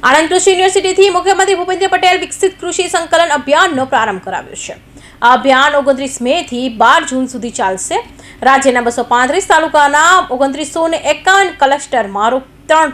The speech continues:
પોઇન્ટ પચાસ લાખથી વધુ ખેડૂતોને લાભ મળશે. રાજ્યની ચાર કૃષિ યુનિવર્સિટી અને ત્રીસ કૃષિ વિજ્ઞાન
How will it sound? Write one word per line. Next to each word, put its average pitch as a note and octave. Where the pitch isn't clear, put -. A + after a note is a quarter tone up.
પોઇન્ટ B3
પચાસ C#4+
લાખથી C4+
વધુ B3+
ખેડૂતોને A#3
લાભ G3
મળશે. -
રાજ્યની D#4+
ચાર G4
કૃષિ G4+
યુનિવર્સિટી F#4+
અને G4
ત્રીસ G4
કૃષિ F#4
વિજ્ઞાન C#4